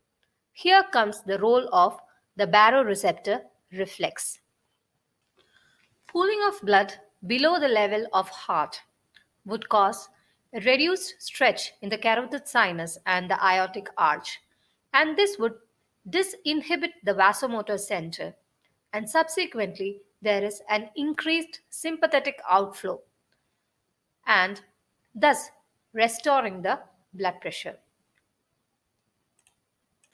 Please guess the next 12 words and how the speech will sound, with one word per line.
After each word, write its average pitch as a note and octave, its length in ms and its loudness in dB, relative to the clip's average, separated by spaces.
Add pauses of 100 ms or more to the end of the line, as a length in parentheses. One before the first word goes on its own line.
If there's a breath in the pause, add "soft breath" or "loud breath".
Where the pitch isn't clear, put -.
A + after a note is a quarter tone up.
(320)
And B3+ 240 -2
conversely, C#4 800 4 (160)
when A3+ 220 2
there A3 160 2
is A#3 200 -4 (200)
a G#3 100 -2
reduced C#4 460 2
stretch - 500 -2 (160)
of G3+ 200 2
the A3 100 -4
carotid C4 520 2
sinus F#3 540 0